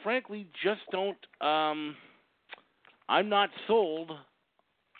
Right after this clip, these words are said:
I haven't been sold all year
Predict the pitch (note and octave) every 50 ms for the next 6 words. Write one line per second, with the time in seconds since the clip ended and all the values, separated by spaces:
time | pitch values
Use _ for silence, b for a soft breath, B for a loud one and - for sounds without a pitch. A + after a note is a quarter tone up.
0 | - _ _ _ _ _ _ _ - A#2+ C#3+ C3+ B2 D#3 G3+ B3 B3+ G3 C#3+ C#3
1 | C3+ B2+ - - D3 C#3 C3+ C#3 C3+ C3+ C3 B2 - _ _ _ _ _ _ _
2 | _ _ _ _ - C#3 D3+ D#3 D#3 D#3 D3+ D3+ D3 D3 C#3+ C#3 C3+ C3 A#2 A#2
3 | A#2 A2+ A2+ A#2 A#2 A2+ _ _ _ _ _ _ _ _ _ - B2+ C#3 G3 A#3
4 | A3 D#3+ A#2+ A2+ B2 D3 E3